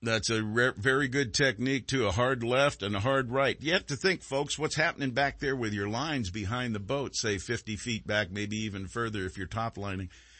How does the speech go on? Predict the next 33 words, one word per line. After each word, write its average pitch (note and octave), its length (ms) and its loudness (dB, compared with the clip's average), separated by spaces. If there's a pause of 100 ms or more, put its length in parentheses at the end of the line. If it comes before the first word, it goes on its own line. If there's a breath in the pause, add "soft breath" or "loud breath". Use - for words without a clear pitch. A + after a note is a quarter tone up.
But B2+ 120 0
as A#2+ 120 2
you D#3 80 0
turn, D#3+ 360 0
the A#2+ 180 2
inside C3+ 540 4
of F#2 60 -6
the G2 80 -4
turn A2 360 -2
line A#2 260 0
drops A#2+ 340 0
down B2+ 300 0
deeper. A2+ 380 -2
The G#2+ 240 -4
outside A2+ 640 0
line F#2+ 380 -4 (360 soft breath)
comes D#3 260 0
up D3+ 140 0
a C3 40 -2
little D3 200 -2
bit C3+ 140 2
higher D3 360 2
in A2 80 -2
the A2 80 -2
water A2+ 260 2
column B2 360 0
and G#2+ 60 0
is F2+ 100 -2
moving D3 320 0
faster C#3 480 0
and G2+ 120 -4
pulling F3 340 0
harder, A2 360 0